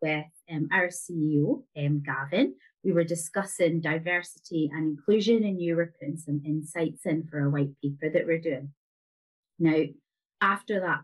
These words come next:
call, Gavin then got in touch with me and went, "Claire, you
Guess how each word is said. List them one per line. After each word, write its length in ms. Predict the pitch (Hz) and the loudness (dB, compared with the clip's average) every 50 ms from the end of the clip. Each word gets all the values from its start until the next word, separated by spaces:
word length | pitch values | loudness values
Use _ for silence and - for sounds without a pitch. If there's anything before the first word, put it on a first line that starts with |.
| - _ - | -8 _ -2
call, 440 | 190 165 151 147 151 185 240 240 - - _ _ _ _ _ _ | 0 2 2 4 2 2 2 0 -4 -10 _ _ _ _ _ _
Gavin 380 | - 175 170 175 175 175 175 170 | 0 2 2 2 0 -2 -2 0
then 260 | 156 151 156 160 147 | 2 2 2 2 0
got 160 | 156 147 156 | -2 -6 -6
in 140 | 151 156 - | -6 -8 -8
touch 240 | - - - - - | -10 -10 -10 -8 -8
with 180 | - 165 - - | -8 -8 -6 -4
me 200 | 180 170 165 160 | 0 2 4 4
and 120 | 160 160 | 6 4
went, 260 | 156 156 156 147 139 - _ - | 4 4 4 2 2 -2 _ -4
"Claire, 300 | - 208 180 160 139 - - - | 2 2 4 4 2 0 -6 -12
you 100 | 185 | -18